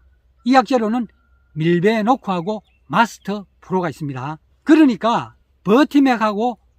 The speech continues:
마스터 프로는 상표명이 다르고 주성분이 다르지요. 하나는 아바맥틴이고 마스터 프로는 밀베맥틴입니다. 그런데 두 약재는 작용 기작이 육으로 같아요. 그래서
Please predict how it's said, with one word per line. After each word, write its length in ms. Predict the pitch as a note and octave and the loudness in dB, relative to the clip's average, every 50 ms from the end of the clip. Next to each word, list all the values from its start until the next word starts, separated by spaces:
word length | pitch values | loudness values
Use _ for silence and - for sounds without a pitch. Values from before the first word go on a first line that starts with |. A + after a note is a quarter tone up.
| _ _ | _ _
마스터 440 | - D3 G#3 A#3+ - - - - G3+ | -2 0 2 2 2 -2 -8 -10 -10
프로는 560 | - - - F#3+ F#3 F3+ E3+ E3+ G#3 A#3 G#3 - _ _ _ _ _ _ | -10 -8 -6 -4 -2 -2 -2 -2 -2 -4 -6 -8 _ _ _ _ _ _
상표명이 680 | _ - - D4+ C#4+ - C#4+ D4 C4+ C#4+ C4+ C4 B3 - | _ 0 2 2 2 2 2 2 4 4 2 2 0 -2
다르고 480 | - D3 E3 G3 A#3+ G3 G3 A3 A#3 - _ | -6 -6 -4 -4 -2 -2 -2 -4 -4 -6 _
주성분이 440 | - C4+ D4 C#4+ E4 D#4+ D4+ D4 G#3+ | -2 0 4 4 4 4 4 2 0
다르지요. 460 | - C3 E3+ A3 G#3+ F3+ F3+ F#3 G3+ - _ _ _ _ _ _ _ | -2 -2 -4 -4 -2 0 0 -2 -2 -4 _ _ _ _ _ _ _
하나는 520 | - - F#3+ A#3 C#4 C#4+ C4 C4 B3 G3+ - | -6 -2 0 2 2 2 2 0 -2 -4 -6
아바맥틴이고 840 | - D#3+ D#3+ G#3+ A3+ G3+ G3 F#3 - - G#3 F#3+ F3 D3 F3 G3+ G#3 - _ _ _ _ _ _ _ | -6 -2 0 0 0 0 -2 -6 -6 -8 -6 -6 -4 -4 -6 -8 -8 -10 _ _ _ _ _ _ _
마스터 380 | - F#3 A#3+ - - _ G#3 G3+ | -2 0 0 0 -2 _ -10 -10
프로는 460 | - - - F#3 F3 E3+ E3+ G3+ G3+ - _ _ _ _ - | -8 -8 -6 -6 -4 -4 -4 -6 -8 -10 _ _ _ _ -8
밀베맥틴입니다. 1160 | D3 D3 E3+ F3 F3 A3+ B3+ C4 G#3 D3+ F#3+ F#3+ - - B3 A#3 G#3 F3 D#3 C#3 D3+ E3+ F#3 - _ _ _ _ _ _ _ _ _ _ | -4 0 0 0 2 2 0 0 0 -2 -4 -6 -6 -6 -4 -4 -2 -2 -4 -4 -4 -6 -8 -10 _ _ _ _ _ _ _ _ _ _
그런데 560 | - - D4+ E4 D#4+ C#4 A#3+ G3+ B3+ C#4 B3 - - | 2 4 6 6 6 4 2 0 0 -2 -2 -4 -4
두 220 | - F#3+ A#3+ B3+ | -4 -2 0 0
약재는 440 | A3+ A3 G#3 - A3+ G3+ G#3 A#3+ A#3 - _ _ _ _ - | 0 0 -2 -4 -4 -4 -4 -4 -6 -8 _ _ _ _ -16
작용 420 | - - F#3 F3+ B3 B3+ B3+ B3 | -8 -6 -6 -2 -2 -2 -2 -2
기작이 520 | F3 A3+ A3+ G#3 A3 G3+ F3 G3+ A3+ G3+ - _ D#3 | -4 -4 -4 -2 -4 -4 -4 -6 -8 -10 -10 _ -4
육으로 320 | F3+ G#3+ F#3+ G#3 G#3 F#3 | -4 -2 -2 -2 -4 -4
같아요. 460 | - - - - - D#3+ C3+ A2+ G#2 - _ _ _ _ _ | -4 -8 -10 -8 -6 -6 -8 -8 -12 -20 _ _ _ _ _
그래서 480 | - F#3 G3+ F#3+ D#3 - E3+ F#3+ F3 | -4 -2 0 0 0 -2 -4 -4 -4